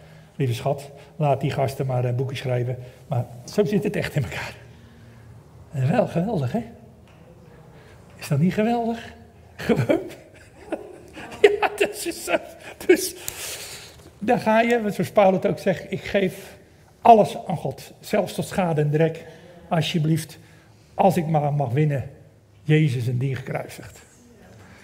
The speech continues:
Is dat niet geweldig? Dat we, moet je dom worden? Nee, je moet gezegend zijn met je intellect. Versta me niet verkeerd. Maar zoals mijn zoon dan eigenlijk aan de kapstok hangt,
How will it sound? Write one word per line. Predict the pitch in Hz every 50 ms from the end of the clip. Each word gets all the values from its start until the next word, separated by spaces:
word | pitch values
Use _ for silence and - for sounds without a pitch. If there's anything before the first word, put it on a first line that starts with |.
| - - -
Is | - -
dat | 160 160
niet | 151 151 127
geweldig? | 147 139 139 127 120 123 135 147 - - - - - - - - - - - - - - - - - - - - -
Dat | - 180 135
we, | 135 135 - - - - - - - - - -
moet | 185 208
je | 190 165 143
dom | 160 208 247 -
worden? | 220 208 208 202 214 220 202 - 190
Nee, | 170 170 156 147 143 139
je | 139 143
moet | 147 147 123
gezegend | - - 135 - - - 202 180 185 -
zijn | - - 196 175 175 170
met | 165 165 156 - - - -
je | - 135 -
intellect. | 175 165 - 156 139 120 - -
Versta | - 139 - - 196 156 156
me | 147 147
niet | 139 143 147
verkeerd. | 131 120 - 139 123 113 - - - - - - - - - - - - -
Maar | - 139 127
zoals | 135 165 156 147 135 117 - - - - - - - -
mijn | 147 135 135
zoon | 123 170 175 175 160 139 - - - - - -
dan | - 147 143 - -
eigenlijk | 190 220 214 165 156
aan | 226 202
de | 165
kapstok | 156 - 214 - - - - 180 -
hangt, | - 151 160 156 - -